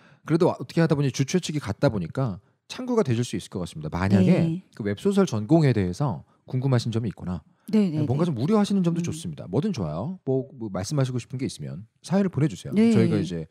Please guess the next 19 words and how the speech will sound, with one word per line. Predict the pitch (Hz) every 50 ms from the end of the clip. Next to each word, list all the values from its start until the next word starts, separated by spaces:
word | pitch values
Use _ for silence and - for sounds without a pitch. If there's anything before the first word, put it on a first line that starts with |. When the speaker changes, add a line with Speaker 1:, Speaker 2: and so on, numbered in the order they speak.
| _ _
Speaker 1:
기꺼이 | - 147 139 185 185 180 170
읽고 | 180 185 - 143 151 175 170 _ _ _ _ -
Speaker 2:
그럼요. | - - 220 214 196 165 139 -
Speaker 1:
의견을 | 131 123 143 135 123
나누고 | 107 101 104 110 104 87 82 82 101 123 _ -
Speaker 2:
네. | - 170 156 - - -
Speaker 1:
중요한 | - 131 123 123 117
의견을 | 107 95 98 113
받아들이고 | 104 - - 107 90 90 156 156 151
Speaker 2:
네. | 202 190 170 147
Speaker 1:
이렇게 | 131 135 143 147 - 151
하면 | 151 143
될 | - -
것 | - 71
같습니다. | 71 - - - - -
Speaker 2:
저희 | - 208 214 233 233
진짜 | - - 247 269 - 339
듣고 | 277 - 208 - - 269 277
싶어요. | - 220 - - 180 135 120 110